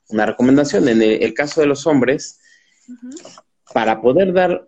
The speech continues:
Speaker 1: la recomendación sobre qué tipo de traje te podemos sugerir,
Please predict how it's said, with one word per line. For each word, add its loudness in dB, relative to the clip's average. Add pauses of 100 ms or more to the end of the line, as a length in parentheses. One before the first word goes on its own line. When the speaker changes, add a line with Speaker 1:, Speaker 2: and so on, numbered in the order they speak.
(140)
Speaker 1:
la 2
recomendación -2
sobre 0
qué -2
tipo -2
de 2
traje -2 (1120)
te 0
podemos 2
sugerir, -2